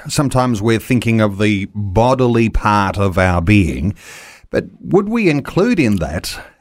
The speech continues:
our mind and our thinking? Because when we understand the flesh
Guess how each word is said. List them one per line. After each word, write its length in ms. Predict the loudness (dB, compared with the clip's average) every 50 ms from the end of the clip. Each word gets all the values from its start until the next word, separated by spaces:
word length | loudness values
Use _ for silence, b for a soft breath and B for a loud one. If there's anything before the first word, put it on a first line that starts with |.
| B _ -2
our 180 | 0 2 2 2
mind 640 | 2 2 2 2 2 2 0 0 -2 -2 -4 -4 -6 -4
and 140 | -2 0 2
our 180 | 2 0 0
thinking? 480 | -2 -2 -2 -2 -2 -4 -10 -10 -10 -4
Because 760 | -4 -4 0 0 0 0 2 0 -2 -4 -6 -8 -10 -12 -14 -16 -6
when 220 | -2 -2 0 2 2
we 300 | 2 2 2 0 -2 -2
understand 800 | -2 0 0 0 0 -2 0 0 0 2 2 0 0 -2 -4
the 80 | -6 -8
flesh 640 | -8 -4 -2 0 0 0 0 -4 -6 -8 -8 -10